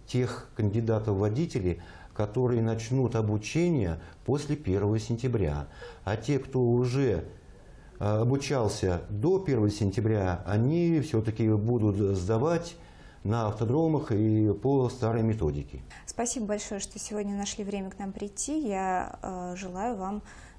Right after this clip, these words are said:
Speaker 2: добросовестных кандидатов в водители.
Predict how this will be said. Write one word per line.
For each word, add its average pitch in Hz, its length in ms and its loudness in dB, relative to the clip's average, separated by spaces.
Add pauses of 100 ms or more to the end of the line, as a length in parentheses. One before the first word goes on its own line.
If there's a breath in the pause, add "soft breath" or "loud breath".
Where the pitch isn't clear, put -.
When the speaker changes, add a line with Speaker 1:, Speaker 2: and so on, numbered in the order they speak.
Speaker 2:
добросовестных 190 1000 -4 (140)
кандидатов 160 580 -10
в - 160 -20
водители. - 480 -12